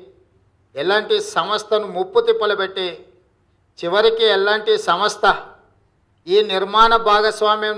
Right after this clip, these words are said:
నుంచి వైదొలుగుతాం, మెట్రో రైలు నిర్మాణం ఇక మేము చేయలేము, దీని వ్యయం పెరిగిపోతున్నది, ప్రభుత్వం సరైన విధంగా నిర్ణయాలు తీసుకుంటలేదని చెప్పి మెట్రో రైలు లేఖలు రాయడం కూడా ఎలాంటి సంస్థ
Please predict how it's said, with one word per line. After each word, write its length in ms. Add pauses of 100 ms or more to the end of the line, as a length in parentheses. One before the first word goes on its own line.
నుంచి 180 (120)
వైదొలుగుతాం, 640 (840)
మెట్రో 460
రైలు 260
నిర్మాణం 500
ఇక 100 (120)
మేము 240
చేయలేము, 560 (680)
దీని 280
వ్యయం 300 (100)
పెరిగిపోతున్నది, 880 (800)
ప్రభుత్వం 520 (180)
సరైన 400 (100)
విధంగా 340 (140)
నిర్ణయాలు 520
తీసుకుంటలేదని 800
చెప్పి 300 (640)
మెట్రో 280 (120)
రైలు 200 (120)
లేఖలు 400
రాయడం 360
కూడా 200
ఎలాంటి 280 (120)
సంస్థ 280